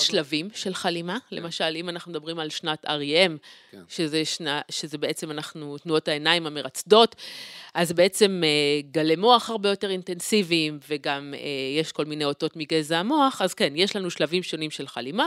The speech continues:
Speaker 2: ובאמת ב-
Speaker 1: שחלק מהעניין הוא שה-, שה-
Speaker 2: אינטגרציה של מידע.
Speaker 1: executive, אה, מרפא. רגע.
Speaker 2: מרפא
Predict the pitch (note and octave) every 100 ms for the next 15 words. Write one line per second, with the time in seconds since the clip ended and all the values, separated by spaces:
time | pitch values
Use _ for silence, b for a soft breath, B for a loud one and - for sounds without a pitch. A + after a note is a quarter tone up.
0 | C4+ D3+ D3+ G#3+ F3 D3 C3+ - _ B
1 | B - C3+ C#3+ D3+ C3+ F3 E3+ C#3 B2
2 | A2 - A2 A2 G#2+ E3+ F#3+ C3+ G3 D#3
3 | E3 D#3 D#3+ E3 D#3 C#3 - - B2 A#2+
4 | B2 A#2+ G#3 B2 - _ A#2 A#2 F#3+ F3
5 | A#3+